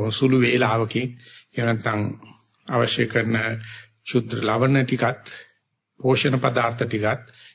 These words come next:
ඉන්ජෙක්ෂන් එකකින් පෙත්තකින් දීලා පාවිච්චි කරන්න පුළුවන් වෙයි කියන දැන් ඒක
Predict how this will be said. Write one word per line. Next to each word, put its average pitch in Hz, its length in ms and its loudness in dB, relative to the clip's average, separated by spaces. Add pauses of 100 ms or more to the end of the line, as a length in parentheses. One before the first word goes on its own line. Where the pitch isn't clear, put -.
(100)
ඉන්ජෙක්ෂන් 127 560 -2
එකකින් 131 260 -6
පෙත්තකින් 127 460 -6
දීලා 113 360 -2 (600)
පාවිච්චි 123 300 0
කරන්න - 300 0
පුළුවන් 117 320 0
වෙයි 107 140 0
කියන 107 240 -6
දැන් 123 240 0
ඒක 120 440 -2